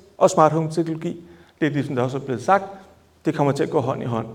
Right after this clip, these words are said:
Vi har også været om det flere gange, omkring det her med, hvad er kravene for at lave en succesfuld, øh, installation. Og det er simpelthen, at man får talt om det.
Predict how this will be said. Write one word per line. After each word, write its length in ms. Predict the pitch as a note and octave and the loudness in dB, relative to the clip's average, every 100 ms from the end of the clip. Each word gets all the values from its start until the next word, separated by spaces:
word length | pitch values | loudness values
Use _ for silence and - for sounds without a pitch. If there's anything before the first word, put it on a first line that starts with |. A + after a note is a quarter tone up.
| - - _ _ _ _ - | -18 -20 _ _ _ _ -10
Vi 120 | D3+ | 4
har 100 | C#3 | 6
også 140 | C#3 C#3 | 6 8
været 180 | D3 D3 | 8 8
om 40 | |
det 120 | C#3+ | 2
flere 240 | - C#3 C3 | 6 6 8
gange, 320 | A#2+ B2+ D3+ | 4 2 2
omkring 400 | C3+ D3+ D3 - | 2 4 2 4
det 100 | C#3 | 6
her 140 | C#3+ | 6
med, 260 | C3 C3 C3+ | 8 8 6
hvad 240 | B2 B2+ | 4 4
er 40 | B2 | 4
kravene 400 | - B2 B2+ A#2+ | 2 -4 -4 -6
for 180 | C3 | -2
at 60 | B2+ | -2
lave 200 | B2 B2+ | 0 -2
en 100 | B2+ | -6
succesfuld, 800 | - - D3 C3+ C#3 B2+ C3 B2+ - | -12 -12 -10 -8 -10 -6 -6 -6 -8
øh, 380 | C3 A#2 A2+ A2 | -4 -2 -2 -4
installation. 500 | A#2+ - A2+ A2 C#3 - - - - - - - _ | -6 -6 -6 -6 -6 -8 -20 -20 -20 -20 -20 -20 _
Og 160 | - D3+ | 2 4
det 140 | D3+ | 6
er 140 | C#3+ D3+ | 6 6
simpelthen, 680 | D3 D3+ D3 D#3 C3+ C3+ C3 - - - _ _ C#3+ | 6 2 2 0 4 4 4 -10 -20 -20 _ _ 2
at 200 | C#3+ C#3 | 4 4
man 220 | B2 A#2+ | 2 2
får 140 | B2 | -2
talt 340 | A#2+ E3+ - C#3 | 0 0 2 0
om 160 | C#3+ | -2
det. 160 | D3 | -2